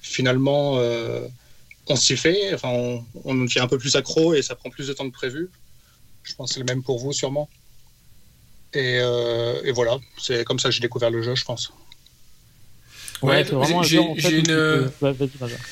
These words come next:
Speaker 3: Ouais, je, je suis curieux de savoir, toi qui arrives, euh, qui, qui est assez frais sur, sur ce type de jeu,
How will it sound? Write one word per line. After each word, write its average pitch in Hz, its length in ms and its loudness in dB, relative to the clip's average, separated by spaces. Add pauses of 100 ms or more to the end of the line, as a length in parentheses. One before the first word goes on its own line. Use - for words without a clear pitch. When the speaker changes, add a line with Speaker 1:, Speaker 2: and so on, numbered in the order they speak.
(640)
Speaker 3:
Ouais, 170 140 2
je, 180 140 0
je 143 40 0
suis 151 140 0
curieux 190 200 2
de 196 40 0
savoir, 202 320 0
toi 170 140 0
qui 180 100 0
arrives, 170 240 4
euh, 143 400 4 (1120)
qui, 151 80 -6
qui 131 140 0
est 127 80 6
assez 127 180 2
frais 180 300 0
sur, 139 320 2
sur 135 120 0
ce 135 120 0
type 143 220 0
de 139 140 2
jeu, 180 360 0